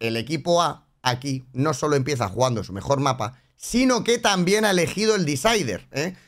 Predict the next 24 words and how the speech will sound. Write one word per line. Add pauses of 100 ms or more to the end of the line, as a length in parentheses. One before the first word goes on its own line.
(120)
Normalmente
esa
ventaja
que
tenías
en
el
otro,
pues (140)
aquí
ya
tiene
toda
la
ventaja
del
mundo.
Jugar
su
primer
mapa,
jugar
el
Decider.